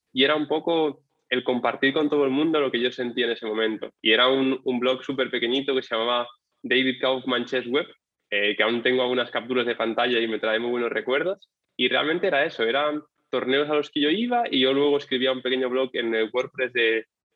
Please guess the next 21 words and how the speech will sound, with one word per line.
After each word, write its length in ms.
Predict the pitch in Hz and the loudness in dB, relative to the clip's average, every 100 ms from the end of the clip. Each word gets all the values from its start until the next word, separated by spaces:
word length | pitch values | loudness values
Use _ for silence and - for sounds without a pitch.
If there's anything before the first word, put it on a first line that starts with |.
| - | -4
no 120 | 117 | 0
sé 140 | 143 | 0
si 120 | 135 139 | 2 2
a 60 | |
lo 60 | 127 | 2
mejor 280 | 120 131 120 | 2 2 2
dos 100 | 117 | 2
mil 200 | 127 113 | 2 2
trece 360 | 131 170 123 | 2 2 2
o 140 | 127 123 | 2 2
dos 180 | 117 | 0
mil 400 | 117 127 127 123 | 0 0 0 -2
diez, 340 | 117 135 135 127 | 0 0 0 0
eran 280 | 123 127 120 - _ - | -2 -2 -6 -12 _ -6
hace 200 | - 127 | -4 0
un 100 | 123 | 2
montón 260 | 117 123 | 2 4
de 80 | 120 | 6
años, 400 | 120 175 214 - _ _ _ | 6 4 0 -6 _ _ _
pero 180 | 127 127 | 2 4
realmente 600 | 123 131 143 147 151 147 | 4 2 0 2 0 0